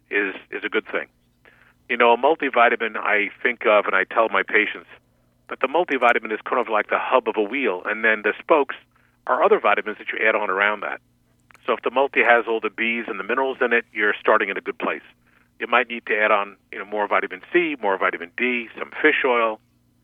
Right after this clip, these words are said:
C O Q ten. It really, uh, you know, curcumin, which is great for anti-inflammatory and has some anti-cancer effect. So the multivitamin should be sort of the, the central core, and then you add on around that.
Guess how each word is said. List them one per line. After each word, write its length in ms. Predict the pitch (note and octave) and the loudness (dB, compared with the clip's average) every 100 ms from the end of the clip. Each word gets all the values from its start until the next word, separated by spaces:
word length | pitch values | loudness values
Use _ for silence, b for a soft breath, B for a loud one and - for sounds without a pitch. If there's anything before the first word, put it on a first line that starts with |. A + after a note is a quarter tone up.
| _ _ - | _ _ -4
C 60 | G#2+ | -4
O 40 | |
Q 180 | - G2 | -2 -6
ten. 320 | - A#2 A#2+ | 2 4 4
It 200 | - B2 - | 0 -4 -2
really, 160 | E3+ | -2
uh, 220 | - G2 F2 | -2 -4 -4
you 80 | G#2 | -6
know, 100 | F#2+ | -8
curcumin, 680 | - - A2 - C#3 C#3 D3 _ _ _ _ _ - | -6 -6 -4 0 0 0 -2 _ _ _ _ _ -12
which 180 | A2 | -8
is 100 | A2+ | -6
great 300 | G2 A2+ A2+ | -2 2 2
for 160 | - G#2+ | 0 -2
anti-inflammatory 1000 | G#2 - G#2 G2 - G#2 G#2+ - G#2 G2 | -2 0 -2 0 -2 -2 -2 -4 -4 -2
and 60 | F2+ | -4
has 120 | G2 | -8
some 140 | G2 F#2 | -6 -6
anti-cancer 560 | - D#2+ - A#2 - | -6 -8 -4 -4 -4
effect. 280 | G#2+ G#2+ - | -4 -4 -2
So 260 | - A#2 A2 _ _ _ _ _ - | 2 2 0 _ _ _ _ _ -20
the 240 | C2+ - C3+ | -14 -2 2
multivitamin 640 | E3+ - C3 A#2+ A2+ A2+ | 4 4 2 2 2 -6
should 240 | - A2 | -6 -6
be 160 | A2 G#2 - | -4 -6 -4
sort 140 | G#2 | -4
of 100 | G2 | -2
the, 200 | G#2 G2 - | -2 -4 -4
the 100 | G#2+ | -2
central 360 | - C3 - G2+ | 0 0 -2 -6
core, 340 | - A3 D#3+ | 0 4 4
and 80 | A2+ | 2
then 80 | G#2 | -2
you 160 | G2+ G#2+ | -2 0
add 80 | G2+ | 0
on 120 | F2+ | 0
around 240 | F2 E2 | -4 -6
that. 160 | D2+ | -10